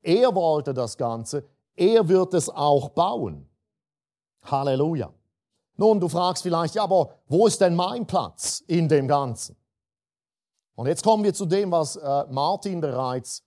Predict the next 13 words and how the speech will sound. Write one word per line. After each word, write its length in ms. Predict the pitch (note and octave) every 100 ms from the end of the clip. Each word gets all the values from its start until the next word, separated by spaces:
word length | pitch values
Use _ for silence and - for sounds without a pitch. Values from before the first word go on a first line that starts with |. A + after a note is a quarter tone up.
| _
vorweggenommen 800 | - C3 C3 D#3+ E3 C#3+ C#3 B2
hat, 240 | A#2+ B2
nämlich 360 | A#2 C3 D3+ C3
zu 120 | C#3+
erster 300 | C3 B2 -
Petrus 500 | - C3 B2+ B2+ G#2+
zwei, 300 | B2 B2 A#2
Vers 280 | A2+ G#2+ G2+
fünf. 320 | C#3 E3 B2 _ _ _ _ _ _ _ _
Menschen 760 | - B2 F#3+ A3 - G2+ G2+ B2 _ _ _ _
sind 340 | - A2+ G2 F#2+
die 100 | A2
Bausteine. 680 | D3 F3+ - - F#2+ G2